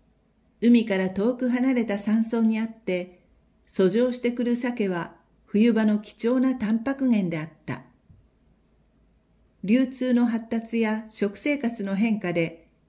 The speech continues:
一時廃れたものの、地元有志が二十年ほど前に復活させ、バトンは今もつながる。そうした営みの一方で、別の悩みも起きている。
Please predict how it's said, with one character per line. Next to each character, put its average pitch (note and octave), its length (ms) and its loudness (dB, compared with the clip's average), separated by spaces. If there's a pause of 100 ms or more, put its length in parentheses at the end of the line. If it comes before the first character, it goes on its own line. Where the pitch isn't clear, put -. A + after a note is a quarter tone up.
(160)
一 G#3 260 0
時 G#3 160 0 (120)
廃 A#3+ 120 0
れ A#3+ 120 0
た G3+ 160 -2
も F3 140 -4
の F#3 160 -4
の、 F3+ 300 -8 (640)
地 G3+ 160 0
元 A#3+ 300 4
有 A#3+ 180 4
志 G#3 220 -4
が F3 280 -4 (140)
二 F3+ 160 0
十 B3+ 220 0
年 C4 160 2
ほ B3+ 140 0
ど B3+ 120 2
前 B3+ 200 2
に G3+ 120 2
復 F3 220 -2
活 G3 200 -6
さ - 160 -8
せ、 G3 460 -6 (540)
バ F#3+ 140 0
ト A3+ 180 2
ン A3 100 4
は G#3+ 140 0
今 C4 200 4
も G#3+ 160 4
つ - 180 -8
な E3+ 140 -2
が E3+ 120 -2
る。 D#3 180 -8 (1400)
そ A3+ 240 0
う C4 60 0
し C4 120 -10
た B3+ 140 -2
営 A3+ 100 0 (220)
み B3 120 6
の A#3 140 2
一 G#3+ 140 -2 (140)
方 A#3+ 200 2
で、 F3+ 380 -6 (400)
別 E3+ 260 -2
の B3 160 4
悩 C4 300 4
み C#4 120 4
も G#3 240 2
起 - 120 -16
き - 20 -18
て E3 140 -2
い D3 100 -2
る。 - 220 -10